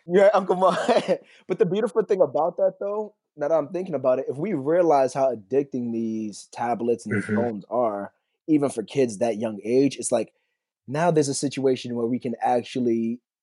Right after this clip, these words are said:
Speaker 1: help them prepare their future selves to take on the world, you know? Like, so now it comes down to how best can we utilize the tech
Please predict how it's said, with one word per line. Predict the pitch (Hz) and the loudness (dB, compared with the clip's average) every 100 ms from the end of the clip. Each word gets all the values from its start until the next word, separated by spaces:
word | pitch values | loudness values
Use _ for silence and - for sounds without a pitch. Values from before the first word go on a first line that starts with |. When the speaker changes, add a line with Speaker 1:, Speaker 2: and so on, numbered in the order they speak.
| _ | _
Speaker 1:
help | - 135 117 113 | -6 -2 -2 2
them | 156 151 | 0 0
prepare | 123 127 123 113 107 | -8 -4 -2 -2 -4
their | 98 143 | 0 0
future | - 123 104 | 2 -4 -4
selves | 104 113 101 92 - | -8 -6 -6 -8 -12
to | - | -6
take | 117 107 | -4 -2
on | 107 | -4
the | 101 | -6
world, | 98 92 92 | -8 -10 -8
you | 117 | 0
know? | 131 | 2
Like, | 135 120 | 4 2
so | - 131 120 _ _ - | 4 2 2 _ _ 0
now | 156 | 2
it | 151 | 2
comes | 151 131 120 | 0 -2 0
down | 143 151 | 0 0
to | 131 110 | -4 -4
how | 120 | -2
best | 127 117 - | -2 -6 -8
can | 117 | -8
we | 113 | -8
utilize | 107 151 156 131 113 | 0 2 4 4 2
the | 101 | -2
tech | - 110 107 | -10 -8 -8